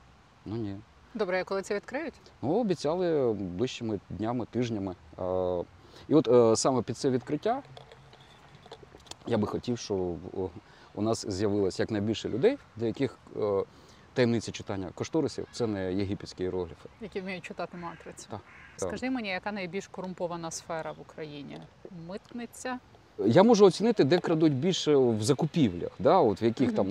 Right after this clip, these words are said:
Speaker 1: інституціях. Чи... Тут, да, там я по маржам все бачу. От зараз «Енергоатом», це ми... здрастуйте, ви в-, мої любімі самі зараз вообще люди, вообще всій Україні. От, о, це да. А отак от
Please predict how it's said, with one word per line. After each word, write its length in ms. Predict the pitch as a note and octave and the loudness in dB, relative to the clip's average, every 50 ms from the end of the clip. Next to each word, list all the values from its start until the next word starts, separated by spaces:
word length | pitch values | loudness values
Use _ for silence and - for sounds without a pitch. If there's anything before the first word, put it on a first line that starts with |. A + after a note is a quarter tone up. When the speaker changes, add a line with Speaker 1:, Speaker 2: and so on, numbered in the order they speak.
| G#2 G2+ | 0 0
Speaker 1:
інституціях. 720 | G2 G2 - - G2+ - - D3 C#3+ A#2 - G#2+ F2+ F2 | -2 -2 -4 -6 -6 0 2 2 2 4 2 -2 -4 -4
Чи... 180 | - - G#2 F2 F#2+ - - - - | -4 -6 -6 -6 -6 -8 -14 -18 -4
Тут, 140 | - C#4 B3+ | 0 2 6
да, 200 | G#3 G3+ D3 A2 | 8 8 8 8
там 160 | - A3+ C4 | 6 6 6
я 100 | D4 B3 | 6 6
по 120 | G3+ G3+ C#3+ | 4 4 2
маржам 320 | A#2+ G#2+ F#2+ F2 F#2 F2+ | 2 2 2 2 0 -4
все 140 | E2 - G2 | -4 -4 -4
бачу. 360 | E2+ D#2+ E2 D#2 - - - - - - - - | -2 -2 -2 -4 -4 -8 -12 -14 -16 -8 0 2
От 120 | C#3 B2 | 2 4
зараз 300 | D#3 A3 A3+ F3 D#3+ - | 6 6 4 4 2 2
«Енергоатом», 560 | A#2+ B2+ A#2+ A2 C3+ D#3 E3 D3 - A2+ G#2 | 0 0 2 4 6 6 6 6 4 2 0
це 100 | - A2+ | 0 0
ми... 120 | G2+ G2+ - - - - | -2 -2 -4 -6 -8 -8
здрастуйте, 800 | G#2 F#2+ F2+ A#2+ G2 F#2 G2+ D3 F3 C#3 - - G2+ F2 - F#2 | -8 -2 0 0 2 8 10 10 10 10 8 2 -4 -2 -2 0
ви 160 | F2 A2+ C#3 | 2 4 4
в-, 340 | B2+ A2 F#2 F#2+ G2 F#2 G2 | 4 2 -2 -4 -4 -2 2
мої 180 | A#2 C#3 D3 | 4 4 6
любімі 460 | C3+ B2+ C3 A#2 B2+ D#3 D3+ B2+ A#2 G2+ | 6 4 4 4 2 4 4 2 2 0
самі 300 | - C3 B2+ A#2+ A2 G2+ | 0 0 0 2 0 0
зараз 360 | F#2 G#2+ A2+ A2 F#2+ - - | 0 2 2 2 2 0 -2
вообще 320 | F#2+ F2+ - G#2+ G#2 F#2 - - - - - | -6 -4 -2 -2 -2 -2 -2 -6 -14 -8 -4
люди, 380 | G#2 A2 B2 B2 A2 F#2+ F#2 D#2 - - - - | 2 4 4 4 4 4 0 -2 -4 -8 -4 -2
вообще 300 | G2+ G2+ - - B2 G2+ | -2 -2 0 0 0 0
всій 300 | - - - - C3 B2 | 0 -2 -2 0 0 0
Україні. 460 | A2+ F2+ - G2+ F#2+ F2 E2 D2+ - - - - - - - - - - - - - - - | 2 2 2 2 2 2 0 -4 -8 -12 -18 -20 -20 -20 -20 -20 -20 -20 -20 -20 -20 -4 0
От, 260 | G2+ G#2 F#2+ - - | 2 2 2 4 4
о, 340 | F#2+ F#2+ F#2 F#2 F#2 F2+ E2 D#2 D#2+ - - - - - - - - - - - - - - | 6 6 6 6 4 4 0 -2 -8 -14 -20 -20 -20 -20 -20 -20 -20 -18 -18 -18 -18 -18 -6
це 160 | - - C#3+ | 2 4 6
да. 200 | C3+ G#2+ F#2 E2 - - - - - - - - - | 6 6 4 2 -2 -8 -16 -20 -20 -20 -20 -4 2
А 200 | - G#2+ A#2 A#2 | 4 6 8 8
отак 320 | A#2 A#2+ - D3+ C#3 - | 8 6 4 2 0 0
от 60 | B2+ | -2